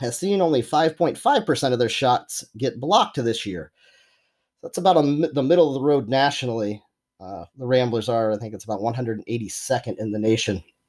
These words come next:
Uh, another good thing, the Beavers have been doing extremely well,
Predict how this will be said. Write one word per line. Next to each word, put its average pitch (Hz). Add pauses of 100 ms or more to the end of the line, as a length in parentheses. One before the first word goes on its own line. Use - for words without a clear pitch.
(500)
Uh, 117 (420)
another 170
good 151
thing, 127 (160)
the 117
Beavers 147
have 110
been 113
doing 113
extremely 175
well, 110